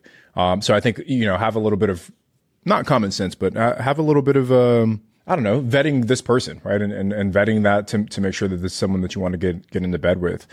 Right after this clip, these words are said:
Um, but I think if a private money lender really wants to protect themselves, like, just, just look at what a hard money lender does.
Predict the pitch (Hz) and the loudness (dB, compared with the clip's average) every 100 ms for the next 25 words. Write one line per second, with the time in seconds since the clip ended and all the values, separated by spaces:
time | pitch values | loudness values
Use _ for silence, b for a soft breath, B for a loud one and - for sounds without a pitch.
0 | B B _ 92 92 90 98 117 107 98 | B B _ 2 2 2 -2 0 2 2
1 | 151 175 120 - 120 98 101 117 95 90 | 0 -2 -2 0 0 0 0 0 0 -2
2 | 95 98 95 - - 95 - 104 110 92 | -2 0 -2 -4 -10 -10 -6 -6 -4 -6
3 | - 87 85 - 92 87 92 - - 101 | -2 -2 -2 -4 -4 -2 -6 -8 -6 -4
4 | 113 120 110 90 - 110 120 92 87 87 | -2 0 2 2 2 2 2 0 -2 -4
5 | 80 80 87 80 - | -4 -2 -2 -2 -6